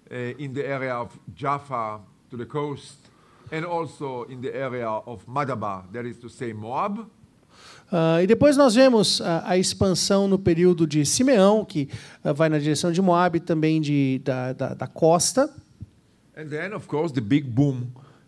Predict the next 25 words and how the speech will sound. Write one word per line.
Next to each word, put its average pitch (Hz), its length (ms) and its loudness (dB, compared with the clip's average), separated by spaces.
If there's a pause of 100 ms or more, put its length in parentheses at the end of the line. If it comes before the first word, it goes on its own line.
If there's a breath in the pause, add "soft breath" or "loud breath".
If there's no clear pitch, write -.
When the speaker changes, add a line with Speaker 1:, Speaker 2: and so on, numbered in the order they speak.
Speaker 1:
of 131 240 -2
expansion 127 640 -8 (100)
in 139 80 -8
the 123 100 -6
time 127 440 -4 (380 soft breath)
of 120 240 -6 (200)
John 123 360 -4
Hyrcanus, 135 840 -2 (540 loud breath)
eh, 120 160 -2
Speaker 2:
E- 104 60 2
Speaker 1:
when, 143 500 -4
eh, 123 380 -2 (160)
eh, 98 800 -4
Judea 139 600 0 (220)
expands 110 680 -8 (360 soft breath)
to 170 100 -2
the 175 100 0
south, 107 440 -2 (400)
taking 151 340 -2
over 113 380 -2 (100)
Idumea, 123 580 -2 (460 soft breath)
and 160 160 2
to 170 80 0
the 147 100 -2
north, 107 380 -4